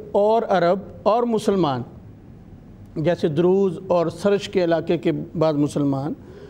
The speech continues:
वो इसराइली फ़ौज में भी हैं, पुलिस में भी हैं। बल्कि मैं ख़ुद गवाह हूँ कि मैं जब मस्जिद अक्सा देखने गया तो वहाँ पे पुलि-, अ, इसराइली फ़ौज ने उस वक्त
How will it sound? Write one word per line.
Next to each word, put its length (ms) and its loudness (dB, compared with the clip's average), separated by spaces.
वो 300 2
इसराइली 580 0
फ़ौज 320 0
में 200 0
भी 120 2
हैं, 300 0
पुलिस 420 0
में 140 0
भी 80 2
हैं। 240 -2
बल्कि 240 2
मैं 160 0
ख़ुद 220 0
गवाह 320 2
हूँ 380 -2
कि 260 0
मैं 280 0
जब 100 0
मस्जिद 300 2
अक्सा 260 0
देखने 480 0
गया 220 2
तो 120 0
वहाँ 320 0
पे 200 2
पुलि-, 360 0
अ, 200 -6
इसराइली 720 2
फ़ौज 300 2
ने 100 2
उस 260 0
वक्त 260 -2